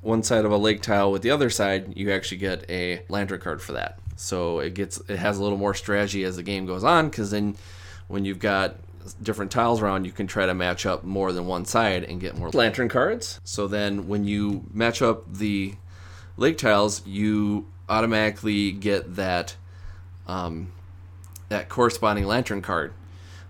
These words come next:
But another strategy is, is once you're, once you're, once you place your lake tile down and it's the end of your turn,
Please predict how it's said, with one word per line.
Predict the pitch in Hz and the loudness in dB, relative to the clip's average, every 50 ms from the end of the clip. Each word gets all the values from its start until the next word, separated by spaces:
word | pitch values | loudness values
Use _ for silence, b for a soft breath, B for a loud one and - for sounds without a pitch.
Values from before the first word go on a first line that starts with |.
| - - | -4 0
But | 110 104 98 95 - - | 2 4 4 2 2 0
another | 104 107 123 165 196 160 - | 2 4 6 6 6 4 4
strategy | - 127 113 110 107 104 101 107 110 107 | 4 4 6 6 6 6 4 2 2 4
is, | 107 107 104 101 101 | 4 4 4 2 0
is | 101 95 101 | -2 -2 0
once | 104 107 110 104 - - | 0 0 2 0 0 0
you're, | 113 104 104 104 104 95 | 0 2 2 2 2 2
once | 90 107 110 110 107 - 110 | 2 2 2 0 0 0 -2
you're, | 104 98 98 98 95 87 | 0 0 0 0 -2 -4
once | - 87 110 117 110 - | -4 -2 -2 -2 -2 -2
you | 95 | -6
place | 87 - 196 214 208 - | 0 4 4 4 4 4
your | - 110 | 2 2
lake | 101 98 98 98 | 4 2 2 2
tile | - 110 101 95 95 98 | 2 2 4 4 4 4
down | 101 95 92 92 92 101 - B B B B B B B B B B - | 2 2 2 0 0 -2 -4 B B B B B B B B B B -6
and | 95 101 98 98 95 92 92 | -4 -2 -2 0 -2 -2 -2
it's | 92 90 - | -2 -4 -4
the | - 101 101 | -2 -2 0
end | 101 98 | 0 -2
of | 92 90 | -2 -4
your | 87 90 | -4 -4
turn, | - - 175 180 156 139 139 135 123 | 0 4 6 6 6 6 4 2 -2